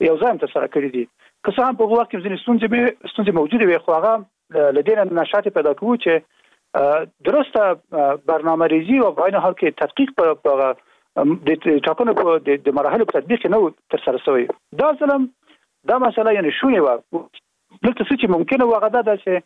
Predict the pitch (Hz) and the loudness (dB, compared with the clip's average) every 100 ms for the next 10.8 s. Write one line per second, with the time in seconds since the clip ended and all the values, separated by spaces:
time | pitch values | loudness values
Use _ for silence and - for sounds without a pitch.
0 | _ _ _ 160 170 170 269 233 233 226 | _ _ _ -6 -2 0 0 0 0 0
1 | 220 220 214 208 196 _ _ _ - 175 | 0 0 2 2 0 _ _ _ -6 -6
2 | - 240 190 175 156 160 269 247 180 151 | -2 -2 0 2 2 2 0 0 0 -2
3 | 156 156 165 _ _ _ _ _ - 165 | 0 0 -2 _ _ _ _ _ -4 2
4 | 226 226 202 175 180 233 226 247 247 - | 2 2 2 2 0 0 0 0 -2 0
5 | 220 214 180 190 190 165 247 190 - 180 | 0 0 0 0 0 0 0 0 -2 -2
6 | 147 151 151 135 190 190 175 165 247 240 | -2 0 0 2 0 0 -2 -2 -2 0
7 | 247 254 233 233 208 226 220 - 156 151 | 0 0 0 0 0 0 0 0 -2 -2
8 | 143 - 180 - _ _ - _ - 170 | -2 -2 -2 -2 _ _ -20 _ -2 0
9 | 170 180 - 190 302 311 - 233 208 - | 0 -2 -2 -2 0 0 0 -2 -2 -2
10 | 262 214 202 170 180 185 120 | 0 0 -2 0 0 2 0